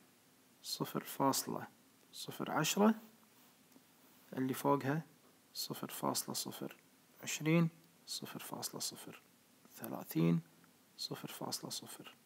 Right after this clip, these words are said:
أربعين، صفر فاصلة صفر خمسين، صفر فاصلة صفر ستين، وصفر فاصلة صفر سبعين.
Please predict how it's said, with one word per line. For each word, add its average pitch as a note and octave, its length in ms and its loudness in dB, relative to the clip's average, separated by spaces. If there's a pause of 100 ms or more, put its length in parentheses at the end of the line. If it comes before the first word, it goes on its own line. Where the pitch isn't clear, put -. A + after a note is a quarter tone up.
(520)
أربعين، C#3 580 4 (480)
صفر - 280 -6
فاصلة - 400 -4
صفر - 420 -6 (600)
خمسين، D#3 680 2 (1000)
صفر D3 240 2
فاصلة C#3 360 2
صفر C#3 340 -2
ستين، F#3 580 8 (320)
وصفر D#3 380 6
فاصلة - 340 0
صفر - 520 -2 (1300)
سبعين. - 520 2